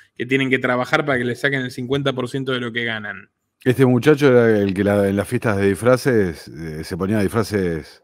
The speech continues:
Speaker 2: vinculados
Speaker 1: De Hitler.
Speaker 2: a la Alemania, <laughs> claro. Quería
Speaker 1: Sí.
Speaker 2: ser suave, pero
Speaker 1: Tengo un documental sobre Harry, muy
Speaker 2: Sí, sí,
Speaker 1: recomendado.
Speaker 2: sí.
Speaker 1: Es un, es el Hunter de los Windsor,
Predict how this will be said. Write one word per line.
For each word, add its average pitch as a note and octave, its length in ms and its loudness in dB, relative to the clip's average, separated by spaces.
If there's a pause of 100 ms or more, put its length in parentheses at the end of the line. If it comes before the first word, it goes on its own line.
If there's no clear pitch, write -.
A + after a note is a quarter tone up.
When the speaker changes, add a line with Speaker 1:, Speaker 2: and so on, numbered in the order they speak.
(140)
Speaker 2:
vinculados F#2+ 680 0
Speaker 1:
De G2 60 2
Hitler. - 120 -2
Speaker 2:
a F2 80 -4
la F#2 100 -6
Alemania, G2+ 640 0
<laughs> G2 180 -6
claro. - 440 -2 (180)
Quería G#3+ 220 4
Speaker 1:
Sí. D3 60 0
Speaker 2:
ser B2 160 2 (100)
suave, E2+ 360 0
pero F2+ 220 -6
Speaker 1:
Tengo A3 180 0
un G3 60 0
documental C#3+ 520 2
sobre B2+ 320 0
Harry, A#2+ 260 -6
muy B2+ 160 2
Speaker 2:
Sí, C#3+ 60 4
sí, C3+ 80 0
Speaker 1:
recomendado. C3+ 460 2
Speaker 2:
sí. C3 80 -2
Speaker 1:
Es C#3 80 -10
un, D#3+ 180 -6 (240)
es G#3+ 180 2
el G3 220 2
Hunter A3 380 2
de F3 100 2
los D#3 140 -2
Windsor, A#2 560 -8